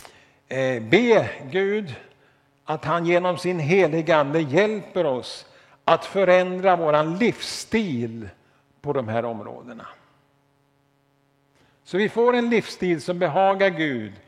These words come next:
och hö-, hö-, jag på att säga, även behagar människor. Jättebra om vi kan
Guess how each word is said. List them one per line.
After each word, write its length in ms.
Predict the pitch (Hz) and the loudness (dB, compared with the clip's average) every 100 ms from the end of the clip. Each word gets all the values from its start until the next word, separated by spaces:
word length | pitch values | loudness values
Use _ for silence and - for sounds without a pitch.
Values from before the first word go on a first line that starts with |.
| _ _ | _ _
och 200 | - 143 | -6 -4
hö-, 260 | 185 185 | -2 -4
hö-, 80 | 196 | -4
jag 140 | 180 | -4
på 60 | 185 | -4
att 60 | - | -2
säga, 240 | 180 160 | 0 2
även 300 | 170 151 151 | 2 2 0
behagar 580 | 160 143 139 135 135 123 - - - | 0 2 2 2 0 -2 -8 -20 -14
människor. 580 | 151 131 104 101 87 85 _ _ _ _ _ _ _ _ | -8 -6 -8 -14 -16 -18 _ _ _ _ _ _ _ _
Jättebra 840 | 190 - - 170 151 156 185 175 | 0 0 -2 0 0 0 0 0
om 60 | 160 | 0
vi 100 | 160 | -4
kan 320 | 139 135 123 | -2 -2 -2